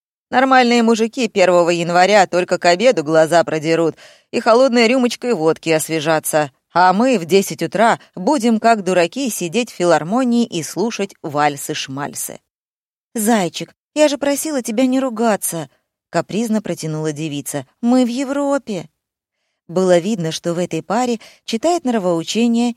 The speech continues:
именно она. «Ой, этот концерт — наша мечта. Только билеты такие дорогие»,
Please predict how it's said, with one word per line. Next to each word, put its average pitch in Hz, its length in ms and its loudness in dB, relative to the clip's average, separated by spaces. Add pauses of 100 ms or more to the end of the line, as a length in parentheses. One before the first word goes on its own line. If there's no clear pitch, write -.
(100)
именно 165 540 -6
она. 151 420 -8 (1000)
«Ой, 165 200 -8 (160)
этот 160 280 -6
концерт — 170 640 -6 (500)
наша 226 460 -2
мечта. 190 580 -6 (420)
Только 311 300 -4
билеты 226 420 0
такие 202 420 -6
дорогие», 170 600 -2